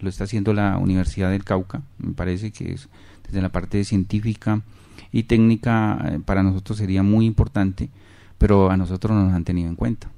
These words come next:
Por ejemplo, decir, "Bueno, ¿cómo se va a hacer la caracterización? ¿Cómo va a ser?" sino que, mm, siempre se utilizan las víctimas para decir, "Bueno, esto es lo de víctimas y esto es lo que tienen que hacer",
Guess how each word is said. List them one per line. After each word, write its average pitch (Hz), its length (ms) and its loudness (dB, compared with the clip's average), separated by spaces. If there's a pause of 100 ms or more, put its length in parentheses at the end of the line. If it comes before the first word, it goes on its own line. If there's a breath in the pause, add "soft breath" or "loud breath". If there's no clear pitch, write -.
Por 90 120 -2
ejemplo, 87 220 -4
decir, 95 160 -6
"Bueno, 110 340 2
¿cómo 98 220 2
se 101 80 0
va 90 80 4
a - 20 4
hacer 92 160 0
la 92 120 0
caracterización? 92 760 -4
¿Cómo 95 240 0
va 92 40 4
a 95 60 2
ser?" 120 200 0 (500 loud breath)
sino 110 320 4
que, 131 540 6
mm, 104 560 4
siempre 139 360 6
se 139 80 4
utilizan 110 360 2
las 131 160 4
víctimas 127 500 2
para 95 160 -2
decir, 107 160 0
"Bueno, 127 240 2
esto 110 160 0
es 135 60 6
lo 131 40 8
de 131 60 8
víctimas 131 600 4
y 107 120 -2
esto 113 680 -2
es 123 120 4
lo 123 140 4
que - 140 -10
tienen 117 360 0
que 117 120 -10
hacer", 139 240 -8